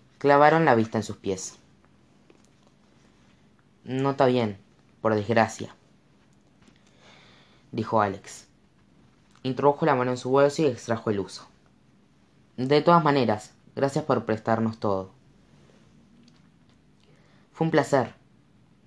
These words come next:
respondió la Bella Durmiente, tomando el uso. "Y Connor, tengo que agradecerte por tu... ¿cómo era que lo... cómo era que lo llamabas? Ah, sí, el truco de la bandita elástica.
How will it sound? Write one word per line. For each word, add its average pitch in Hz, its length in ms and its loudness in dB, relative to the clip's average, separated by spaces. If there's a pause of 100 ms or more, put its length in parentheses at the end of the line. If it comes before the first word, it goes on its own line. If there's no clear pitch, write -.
(1200)
respondió 113 500 -2
la 113 140 4
Bella 113 240 0
Durmiente, 98 540 -4 (760)
tomando 113 320 2
el 101 100 -2
uso. - 300 -14 (1400)
"Y 143 120 -6
Connor, 123 340 0 (500)
tengo 185 200 0
que 170 80 0
agradecerte 131 640 0
por 113 220 -2
tu... 104 720 0 (280)
¿cómo 175 260 2
era 175 200 2
que 139 100 -2
lo... 117 240 -4 (540)
cómo 190 240 0
era 196 200 4
que 165 80 -2
lo 135 80 0
llamabas? 156 720 0 (440)
Ah, 185 220 2
sí, 151 300 -4 (500)
el 147 140 -2
truco 185 220 2
de 190 40 6
la 160 100 6
bandita 131 300 2
elástica. - 460 0